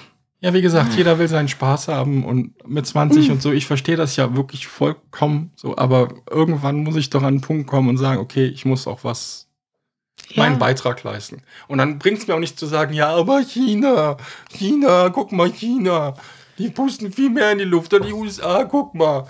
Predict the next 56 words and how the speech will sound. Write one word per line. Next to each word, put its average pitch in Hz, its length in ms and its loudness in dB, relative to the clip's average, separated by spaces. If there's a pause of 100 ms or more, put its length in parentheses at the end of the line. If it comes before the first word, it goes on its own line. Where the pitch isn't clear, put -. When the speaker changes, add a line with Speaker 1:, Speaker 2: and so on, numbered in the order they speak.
(160)
Speaker 1:
Und 160 80 -10
dann 156 140 -4
denk 156 160 -6
ich 135 100 -6
so, - 100 -8
ja, 131 480 -6 (460)
aber 143 360 -8
das 143 80 -16
Speaker 2:
Aber 156 100 -6
das 247 80 -6
Speaker 1:
bringt 214 180 0
ja, 220 100 2
Speaker 2:
ist, 202 40 2
Speaker 1:
wenn 202 100 4
das 196 200 0
jeder 233 240 2
Speaker 2:
oh, - 20 -2
Speaker 1:
so, 190 120 -4
Speaker 2:
sorry, 302 400 -8
Speaker 1:
wenn 190 160 2
Speaker 2:
das 190 100 0
Speaker 1:
das 175 60 0
so 185 60 4
Speaker 2:
ist 180 80 0
Speaker 1:
jeder 214 300 0
macht, 175 300 -4
so, - 40 -10
ja, 202 120 -2
aber 196 100 -2
es 202 140 -2
ist, 226 240 -6
das 196 160 -4
sind 208 160 -6
wirklich 233 340 -6
jedes 247 260 -6
Mal 233 140 -2
die 226 80 -8
gleichen 220 400 -4
Begründungen, 226 460 -6
Speaker 2:
So, 285 100 4
und 262 80 4
Speaker 1:
wo - 60 -2
Speaker 2:
wenn 254 100 2
Speaker 1:
ich 214 120 -6
mir 269 80 -2
Speaker 2:
China 311 160 4
Speaker 1:
denke 339 120 0
Speaker 2:
von 311 160 2
der 294 120 2
Brücke 311 340 -6
springt, - 480 -6
springst 269 420 2
du 302 80 0
dann 240 220 2
Speaker 1:
<laughs> - 40 -8
Speaker 2:
auch? 262 460 2